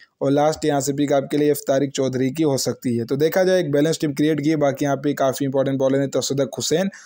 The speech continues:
तो यहाँ पर आप चाहो तो इनको ट्राई कर सकते हो किसी एक प्लेयर की जगह पे, चाहे वो आप सोहेल हुसैन की जगह पे आप चाहो तो इनको ट्राई कर सकते हो, कुछ इस प्रकार का कॉम्बिनेशन क्रिएट कर सकते हो। तो मैंने जैसे आपसे कहा था कि यहाँ पे एलबी जलमी की टीम काफ़ी ज़्यादा स्ट्रॉन्ग टीम है, तो इसी कारण से मैंने छः प्लेयर इनकी टीम से पिक किए हैं।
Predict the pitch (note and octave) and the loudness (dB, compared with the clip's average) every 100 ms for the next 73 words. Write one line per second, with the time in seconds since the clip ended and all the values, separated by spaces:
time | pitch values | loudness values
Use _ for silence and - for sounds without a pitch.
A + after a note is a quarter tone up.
0 | - _ C#3+ D3 D3+ C#3+ D3 C#3 C#3+ C#3+ | -20 _ -2 0 2 0 2 2 2 0
1 | C#3+ C3+ C#3 C#3+ D3+ C#3+ C#3+ - D#3 D3 | 0 0 0 2 0 0 -2 -2 -4 -2
2 | C3 D3 - D3 C3 C#3 C#3 C3+ C#3 C#3+ | -4 -4 -2 -4 -2 -2 0 0 2 2
3 | C#3+ C#3 C3+ C3+ C3 - C3+ C3+ B2 C3 | 0 0 0 0 0 -2 -2 0 0 -2
4 | C3 C3 C3 B2+ - B2+ C3 B2+ D#3 D3+ | 0 0 0 -2 0 -2 0 -2 -2 0
5 | C3+ E3+ - - - - E3+ E3 E3+ D3+ | 0 0 -4 -18 -20 -2 -2 2 0 0
6 | E3+ E3 D#3 - C#3+ C#3+ C#3+ C#3+ C#3+ C#3 | -2 -2 -2 -2 -2 0 0 0 0 0
7 | C3+ - D3 C#3+ D3 C#3+ C#3 B2 B2+ A2+ | 0 -2 -4 0 0 2 0 -2 -4 -6
8 | - A#2 A2 - _ _ _ - _ _ | -4 -4 -6 -12 _ _ _ -20 _ _
9 | _ _ _ _ _ _ _ D#3 E3 F3+ | _ _ _ _ _ _ _ -2 2 2
10 | E3+ E3 E3 D3 E3 D3 D3+ E3 E3 D#3+ | 2 4 2 2 2 2 2 2 2 0
11 | D3+ D3+ C#3+ D#3 D3 C#3+ D#3 D3 D3 D3+ | 2 2 4 2 2 2 0 -2 -2 0
12 | C#3 C3+ D3 D3 D3 D3 - - D3 D#3 | 0 0 2 0 2 2 -2 -2 0 0
13 | D3 D#3 D3+ D3 D#3 D3 C#3+ - D3 D3 | 0 0 0 0 0 0 -2 -2 -2 -2
14 | C#3 D3 C#3 C#3+ C#3 D3 D3 C#3+ C#3+ C#3+ | 0 -2 2 0 0 0 -2 0 0 -2
15 | C3+ D3 D#3 | -2 -2 -4